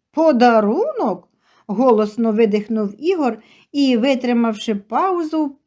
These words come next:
певно, збирався з думками, щасливо викрикнув: "Ой! Так це ж у мене син народився?" "Ні. Донечка, у нас маленька принцеска вагою три сто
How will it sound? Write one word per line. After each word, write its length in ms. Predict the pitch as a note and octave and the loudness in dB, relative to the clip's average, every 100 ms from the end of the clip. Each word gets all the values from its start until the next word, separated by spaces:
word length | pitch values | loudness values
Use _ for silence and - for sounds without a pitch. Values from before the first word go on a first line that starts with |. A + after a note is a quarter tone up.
| - | -6
певно, 500 | A#3 E4+ G4+ F#4+ F#4 | -2 0 0 -2 -2
збирався 720 | C4+ G#3 A3 B3+ D4 - A#3+ | 0 0 2 2 -2 -2 -2
з 60 | G#3+ | 0
думками, 720 | G3+ G3+ G3 C#4+ F#4 E4 D#4+ _ _ | -2 -2 -2 -2 -2 -2 -6 _ _
щасливо 840 | - - C4 A#3+ - G#3+ A#3+ C#4 | -18 -8 -4 -4 -4 0 0 0
викрикнув: 720 | E4 F4+ B3 G3 F#3 - F3 - | 0 -2 -2 -6 -8 -10 -12 -10
"Ой! 680 | D#4 E4+ C4+ G3+ D#3+ C3 - _ _ _ _ _ _ _ _ - - | -4 2 2 2 0 -6 -12 _ _ _ _ _ _ _ _ -12 -2
Так 300 | D4+ C#4+ - | -2 -2 -6
це 280 | F4 F#4 | 0 0
ж 140 | D#4 C4 | 0 -2
у 160 | D#4+ | -2
мене 380 | E4+ F#4+ G4 F#4 | 2 2 2 0
син 520 | F4 - A4 C#5 C#5 | -2 -6 -6 -4 -2
народився?" 840 | F#4+ C#4+ C4+ A3 A#3 G3+ F3+ G#3+ A3 - _ - | 2 2 2 4 2 2 -2 -2 -4 -6 _ -6
"Ні. 920 | D4 C4 B3 A#3+ B3 B3+ A3+ F#3+ - _ _ _ _ - | -2 2 4 4 2 0 0 -2 -10 _ _ _ _ -14
Донечка, 1300 | F4+ D#4+ C#4 D#4+ D4+ D#4+ G4+ F4 C4 - - F3+ D#3+ - | -8 -4 2 2 4 2 0 -2 -4 -10 -6 -6 -6 -6
у 160 | C#4 | -4
нас 300 | D4+ E4 E4 | -2 -2 -2
маленька 720 | D#4+ D4 C4+ D4 C5+ A4+ F#4 | -2 0 0 0 -4 -6 -4
принцеска 920 | E4 D4 C#4 C4 B3 G4 A4+ - D#4+ D4 | -2 0 2 0 -2 -4 -4 -4 -2 2
вагою 600 | C#4 B3+ C4+ G4+ E4+ B3 | 2 2 0 0 0 -2
три 260 | D4+ D4 | -2 -2
сто 240 | C4+ - | -4 -6